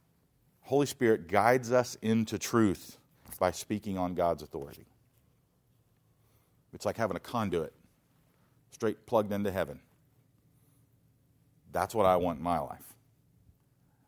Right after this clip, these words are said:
I know what it looks like when I'm not doing that. And it's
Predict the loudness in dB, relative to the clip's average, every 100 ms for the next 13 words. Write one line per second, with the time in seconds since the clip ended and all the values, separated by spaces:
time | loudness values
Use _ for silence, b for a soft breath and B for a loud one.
0 | -4 4 6 6 2 -6 -6 -6 -6 -8
1 | -4 -4 -2 -4 -6 -12 -20 _ _ _
2 | _ -20 _ _ _ _ -16 -14 -12 -16